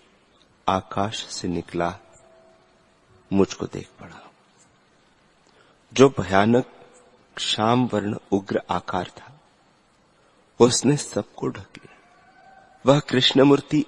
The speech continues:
ऐसा था मानो कल्प पर्यंत की रात इकट्ठी होकर उसके रूप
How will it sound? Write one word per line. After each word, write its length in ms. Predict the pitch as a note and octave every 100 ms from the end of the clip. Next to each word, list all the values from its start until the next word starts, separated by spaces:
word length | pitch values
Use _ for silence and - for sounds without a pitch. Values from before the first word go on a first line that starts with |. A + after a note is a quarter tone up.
| -
ऐसा 380 | F#2 G2+ C3 C#3
था 240 | - B2
मानो 300 | A#2 A2 B2
कल्प 400 | - G2 G#2+ -
पर्यंत 640 | A2+ - - G#2 A#2 -
की 220 | - -
रात 560 | G#2 G2 F#2+ A2+ - -
इकट्ठी 420 | F2+ - - -
होकर 420 | A#2+ - G#2 A#2+
उसके 500 | A#2+ - - - -
रूप 220 | B2 G2